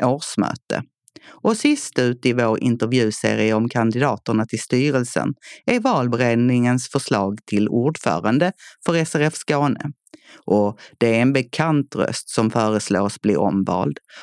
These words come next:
och som utöver S R F Skåne också är styrelsemedlem i S R Fs förbundsstyrelse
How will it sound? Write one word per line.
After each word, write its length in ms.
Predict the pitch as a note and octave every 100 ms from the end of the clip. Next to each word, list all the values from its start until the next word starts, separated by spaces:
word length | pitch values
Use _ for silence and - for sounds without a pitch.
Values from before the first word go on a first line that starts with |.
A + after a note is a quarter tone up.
| -
och 240 | G3 G3 G3+ -
som 280 | - G#3 G3+
utöver 580 | G3 F3+ D#3+ E3 D#3+ D3+
S 220 | D#3 -
R 80 | D3+
F 140 | C#3
Skåne 640 | - - D#3+ B2+ C3+ D#3+ -
också 380 | - C3 - B2+
är 300 | G#2+ A2+ G#2+
styrelsemedlem 1160 | - G#2+ A2+ A2 A2+ G#2 G#2+ A2+ A2 G#2+ G#2 -
i 140 | G#2+ -
S 200 | A2 -
R 80 |
Fs 320 | G#2+ G#2 - -
förbundsstyrelse 1120 | A#2+ B2 D3+ G#2 - - G#2 F#2+ - - -